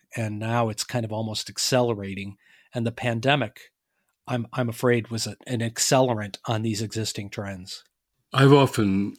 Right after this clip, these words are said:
Speaker 2: felt that covid was revelatory. covid was revelatory, uh, about what was already there. It revealed <laughs> these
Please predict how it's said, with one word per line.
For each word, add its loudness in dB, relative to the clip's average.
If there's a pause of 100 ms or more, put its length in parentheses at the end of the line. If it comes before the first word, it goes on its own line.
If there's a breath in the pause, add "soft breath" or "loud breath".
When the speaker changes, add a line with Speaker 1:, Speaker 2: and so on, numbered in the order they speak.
(800)
Speaker 2:
felt 2
that -4 (240)
covid 4 (420)
was 0 (140)
revelatory. -2 (300)
covid 2
was -6
revelatory, -8 (640 loud breath)
uh, -10 (360)
about 2
what 2
was 0
already 4
there. 6
It -2
revealed 2
<laughs> -14
these -2